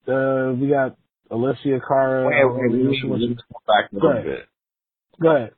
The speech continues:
Speaker 2: I just think, I, I know I just said Jay, but if we just think about,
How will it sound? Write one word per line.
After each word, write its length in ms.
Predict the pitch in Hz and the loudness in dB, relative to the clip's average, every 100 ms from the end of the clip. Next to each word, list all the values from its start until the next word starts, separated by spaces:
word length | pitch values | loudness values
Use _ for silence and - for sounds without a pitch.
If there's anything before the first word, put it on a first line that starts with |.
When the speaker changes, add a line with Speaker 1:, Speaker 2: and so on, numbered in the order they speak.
| - | 0
Speaker 2:
I 160 | 127 | 2
just 240 | 151 151 147 | 2 -2 0
think, 300 | 143 135 113 - | 0 2 -2 -2
I, 220 | 104 127 - - | 0 2 0 -8
I 260 | - 101 131 | 0 2 4
know 140 | 143 | 4
I 120 | 139 | 4
just 240 | 135 123 - | 4 -2 2
said 240 | 120 107 | 2 2
Jay, 240 | 104 113 113 | 2 4 4
but 160 | 104 | 4
if 460 | 101 95 73 98 101 | 6 6 4 0 0
we 140 | 120 | -2
just 200 | 117 120 | 0 -2
think 220 | 117 113 110 | 0 0 0
about, 560 | 104 98 92 82 - | 2 4 4 2 -2